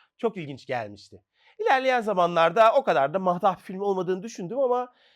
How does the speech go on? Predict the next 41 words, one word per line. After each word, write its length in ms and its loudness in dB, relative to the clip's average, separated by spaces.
yine 220 4
de 120 2
özel 340 4
bir 60 4
yer 100 8
vardır 420 6
benim 180 -4
için 200 -16
o 100 -8
filme 320 -8
dair 260 -4
kalbimde, 480 -4
gönlümde. 500 -14
Dizisi 360 -8
çıktı 200 -10
iki 220 -10
bin 60 -6
yirmi 300 -6
ikide, 380 2
şimdi 300 -10
de 80 -6
ikinci 260 -10
sezon 280 -4
çıkacakmış. 720 -8
Ben 200 4
izlemedim 560 -4
ama 480 2
filme 300 -4
olan 260 0
merakım 460 0
ve 80 -2
sevgimden 520 -4
dolayı 300 -2
bugün 220 -8
bu 120 -2
haberi 240 0
gene 200 -2
de 80 -2
sizlerle 380 -6
paylaşmak 460 -6
istedim. 360 -12